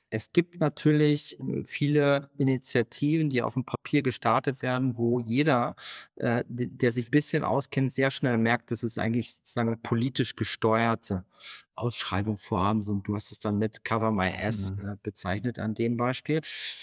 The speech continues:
Speaker 1: Das ist etwas, äh, was Dorothee und ich als allererstes herausfischen und auch offen diskutieren. Also einer unserer,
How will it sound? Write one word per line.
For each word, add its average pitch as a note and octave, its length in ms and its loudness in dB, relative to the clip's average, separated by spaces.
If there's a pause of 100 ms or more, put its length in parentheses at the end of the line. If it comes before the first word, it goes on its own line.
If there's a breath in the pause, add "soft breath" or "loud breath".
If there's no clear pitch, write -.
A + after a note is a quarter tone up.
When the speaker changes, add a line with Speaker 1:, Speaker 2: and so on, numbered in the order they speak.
(120)
Speaker 1:
Das C3 220 0
ist - 160 -2
etwas, E3+ 540 -2 (100)
äh, B2+ 120 0
was C3 220 0
Dorothee D3+ 480 2
und B2+ 220 -2
ich - 420 -2
als B2+ 220 0
allererstes F3 1160 0
herausfischen B2+ 1000 0 (560)
und D3 200 6
auch - 240 -2
offen D3+ 320 2
diskutieren. A#2+ 840 0
Also A2 220 0
einer C3 360 2
unserer, C#3 540 2